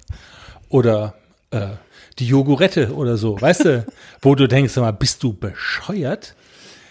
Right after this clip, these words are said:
Speaker 1: Das ist der Mega-Werbedeal. Wir wohnen nur noch in Rimini, wir in, in New York, Paris und wir haben eine Yacht und ein Privatflugzeug. Wenn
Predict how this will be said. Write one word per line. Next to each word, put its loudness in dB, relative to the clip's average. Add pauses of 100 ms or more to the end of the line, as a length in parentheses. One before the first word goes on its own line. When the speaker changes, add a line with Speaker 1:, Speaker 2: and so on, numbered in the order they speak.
(200)
Speaker 1:
Das -4
ist -6
der 2
Mega-Werbedeal. 2
Wir 2
wohnen 4
nur 4
noch 2
in 0
Rimini, 2
wir 2
in, 0
in 0
New 4
York, 2
Paris 0
und -2
wir 2
haben 0
eine 2
Yacht -2
und -2
ein -4
Privatflugzeug. -2 (320)
Wenn 0